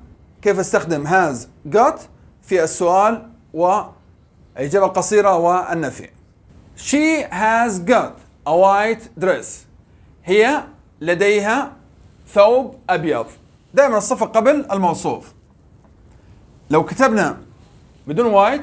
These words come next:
she has got a dress. هي لديها فستان. فستان أبيض، نضع الصفة قبل الموصوف. نريد أن ننفي هذه الجملة بشكل سهل.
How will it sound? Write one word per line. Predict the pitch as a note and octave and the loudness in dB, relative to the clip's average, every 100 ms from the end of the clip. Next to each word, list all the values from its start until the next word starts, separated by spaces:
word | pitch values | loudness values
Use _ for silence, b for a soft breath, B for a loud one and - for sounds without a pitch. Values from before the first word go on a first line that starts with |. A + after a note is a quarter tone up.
| - - | -10 -18
she | - G#3 | -6 -2
has | G3+ G#3 F3 F#3 | 0 0 2 2
got | C4 D4+ - _ - _ - | 2 0 -8 _ -20 _ -4
a | G3+ | -2
dress. | F#3+ D#3 C3+ D3+ | 0 -2 -4 -6
هي | G3 G3 | 0 0
لديها | F#3 G#3 A#3+ C#4 | 2 0 -2 -4
فستان. | - A#3 - A3 F3 E3+ - _ _ _ | -4 -4 2 0 0 -8 -18 _ _ _
فستان | G3 F#3+ D4 B3 | -6 0 0 0
أبيض، | A3+ B3+ D4+ D4+ - - | 0 2 0 -2 -20 -6
نضع | G3+ A3 A#3 - - - - - | -2 0 -2 -6 -20 -20 -20 -10
الصفة | D#3 A3+ G3+ | -6 0 0
قبل | G3+ G#3+ C4 C#4 - | 2 4 4 2 -4
الموصوف. | F#3+ F#3+ D#3 D#3 A#2+ - - _ _ b b b b | -4 -2 -4 -6 -8 -10 -20 _ _ b b b b
نريد | G3+ E4 E4+ | 0 2 2
أن | C#4 | 2
ننفي | D4 C4+ | 2 2
هذه | B3 | 2
الجملة | A3 F3+ G3 F#3+ G3 - _ | 0 -2 0 -2 -4 -12 _
بشكل | - E4+ D#4+ B3 | -6 -4 -2 0
سهل. | B3+ F#3 E3 | 2 2 -2